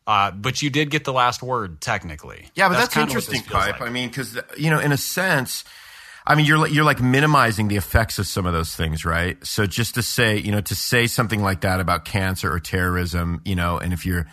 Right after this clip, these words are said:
Speaker 2: you know, of course there, there are people, especially with cancer, you know, that have obviously suffered from the effects of that, that see that. It's almost like, in a sense, you're minimizing it because it's not just that for them. You know what I mean? It's not that simple for them. It's far more complex. And, um, it's almost,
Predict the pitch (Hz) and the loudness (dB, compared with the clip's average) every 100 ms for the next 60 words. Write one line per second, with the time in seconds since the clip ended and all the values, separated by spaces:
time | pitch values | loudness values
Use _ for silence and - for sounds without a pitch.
0 | - - _ - 101 90 - 92 - 117 | -16 -20 _ -4 -2 -2 -4 -6 0 2
1 | 113 92 - 101 92 98 92 - 107 98 | 4 2 0 -2 -2 -2 -2 -2 -2 0
2 | 90 90 76 - - - 143 - 104 80 | -2 -2 -6 -12 -8 -2 0 0 -2 -2
3 | 110 107 107 101 92 87 87 87 95 85 | 0 2 2 0 0 -2 -2 -2 -2 -2
4 | - - - - 101 104 - 95 - 90 | -8 -18 -16 -2 2 2 0 -2 0 0
5 | 82 - 90 82 - 95 - 87 85 80 | 0 -2 -2 -2 -2 -2 -2 -4 -4 -6
6 | 78 107 95 90 92 131 156 156 117 92 | -8 -4 -2 -2 0 0 0 0 0 -2
7 | - 107 87 85 90 98 78 78 80 82 | -2 -2 -2 -2 -2 0 0 -2 -4 -4
8 | 85 98 82 - - - 117 117 123 120 | -4 -4 -6 -10 -12 -2 -2 4 4 4
9 | 104 113 - 104 98 - - 82 76 71 | 2 0 2 4 4 2 -4 -4 -4 -6
10 | - - 95 95 92 101 - 120 - 110 | -12 -4 0 2 0 -2 2 2 4 0
11 | - - 113 80 85 80 90 82 80 80 | -2 -4 -4 -4 -8 -8 -6 -4 -4 -6
12 | - 110 107 104 95 92 82 - 107 98 | -2 0 2 0 -2 -4 -6 -4 0 0
13 | 98 - - - - - - - 104 101 | 0 -6 -14 -16 -20 -20 -18 -4 0 2
14 | 98 98 101 131 143 147 | 2 2 2 2 2 2